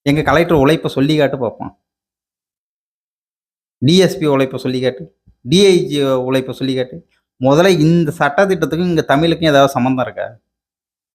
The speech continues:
கேட்டா எதுக்கு எடுத்தாலும் பார்த்தா இதுக்கு படி, அதுக்கு படி, எதுக்கு ஊரே ஏத்தி ஏமாத்தி, ஏமாத்தி சா-, திங்கிறதுக்கா? ஆ?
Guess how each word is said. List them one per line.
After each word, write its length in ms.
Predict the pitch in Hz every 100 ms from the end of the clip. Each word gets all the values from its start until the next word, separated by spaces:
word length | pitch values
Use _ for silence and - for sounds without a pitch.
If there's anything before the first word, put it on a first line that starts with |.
| _ _ _ _ _ _ _
கேட்டா 220 | 160 170
எதுக்கு 380 | 180 156 196 196
எடுத்தாலும் 680 | 185 - 165 160 165 185 185
பார்த்தா 500 | 170 165 185 170 147
இதுக்கு 380 | 127 165 196 -
படி, 200 | 120 104
அதுக்கு 380 | 113 160 180 139
படி, 260 | 113 104
எதுக்கு 240 | 123 156 147
ஊரே 260 | 170 185
ஏத்தி 240 | 160 - 131
ஏமாத்தி, 600 | 120 127 147 135 123 117 113 110 113
ஏமாத்தி 320 | 147 143 127
சா-, 680 | 120 117 113 110 107 104 101 - _
திங்கிறதுக்கா? 640 | 127 120 113 101 113 139 135 _ - - _ _ _ _ _ 143
ஆ? 180 | 208